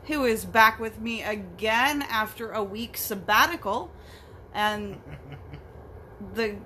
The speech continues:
Speaker 1: you guys should seriously listen to the movies that I did last week. Last Terror Tuesday, I had a guest, Miss Annie Mae Allure, who, and we watched Stage Fright,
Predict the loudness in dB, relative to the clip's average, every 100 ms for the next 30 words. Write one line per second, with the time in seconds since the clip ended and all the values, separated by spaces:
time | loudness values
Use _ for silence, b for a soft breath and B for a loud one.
0 | -16 -16 -16 -16 -14 -14 -14 -4 4 6
1 | 6 4 -2 0 2 4 2 0 0 0
2 | -2 -2 -2 -2 -2 -4 -4 -4 0 0
3 | 2 0 4 4 4 -2 -4 -2 4 6
4 | 6 2 -6 -8 -14 -4 2 4 4 0
5 | -4 -4 0 2 4 4 2 2 0 0
6 | 2 2 2 -6 -8 B B B 0 2
7 | 2 0 0 0 0 -2 0 0 0 2
8 | 0 0 -4 -2 0 4 4 4 0 -4
9 | -8 -6 -2 -2 -2 -2 0 0 4 6
10 | 8 6 2 -10 -12 -16 B B B B
11 | -6 -2 2 2 2 0 0 0